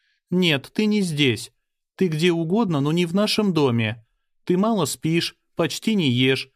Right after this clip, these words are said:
а когда я задаю вопрос, создаётся впечатление, что ты только что вернулся с околоземной орбиты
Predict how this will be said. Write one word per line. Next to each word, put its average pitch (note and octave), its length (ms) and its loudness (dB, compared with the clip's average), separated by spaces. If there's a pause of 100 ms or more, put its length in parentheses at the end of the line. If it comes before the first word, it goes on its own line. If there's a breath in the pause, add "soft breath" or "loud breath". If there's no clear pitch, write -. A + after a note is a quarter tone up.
(200)
а E3 80 -2
когда E3+ 300 0
я E3 60 -2
задаю E3+ 340 0
вопрос, F#3+ 480 0 (160)
создаётся F3 580 0
впечатление, F3+ 720 0
что D#3+ 180 -2
ты F#3 140 0
только A3+ 320 -2
что - 180 -2
вернулся D#3 500 -2
с - 100 -4
околоземной F#3+ 680 2
орбиты C#3 640 0